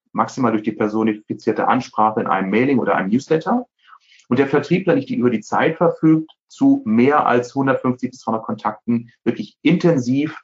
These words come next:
im Austausch zu bleiben. Und, äh, ganz ehrlich, äh, diese Routinebesuche zum berühmten Kaffee, die braucht kein Mensch. Also der Kunde nicht, weil, äh, seine Zeit ist kostbar und den besseren Kaffee gibt's sowieso dann bei Starbucks oder bei anderen Dienstleistern.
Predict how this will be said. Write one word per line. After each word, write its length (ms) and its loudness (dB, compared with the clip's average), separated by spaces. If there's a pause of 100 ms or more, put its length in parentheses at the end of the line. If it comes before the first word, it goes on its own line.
im 160 -2
Austausch 440 -2
zu 160 -16
bleiben. 340 -14 (1120)
Und, 320 2 (460)
äh, 160 4
ganz 300 0
ehrlich, 440 2
äh, 260 4
diese 300 -2
Routinebesuche 1040 0
zum 520 -2
berühmten 540 -2
Kaffee, 560 -4 (380)
die 60 -2
braucht 340 -2
kein 220 0
Mensch. 360 0
Also 180 -6
der 120 -4
Kunde 360 2
nicht, 200 0
weil, 240 4 (100)
äh, 220 2 (100)
seine 300 0
Zeit 220 -2
ist 120 -10
kostbar 680 -2 (300)
und 120 2
den 80 0
besseren 280 2
Kaffee 240 -2
gibt's 200 -4
sowieso 280 -4
dann 160 0
bei 220 0
Starbucks 500 -2
oder 120 -2
bei 100 -2
anderen 300 -6
Dienstleistern. 600 -20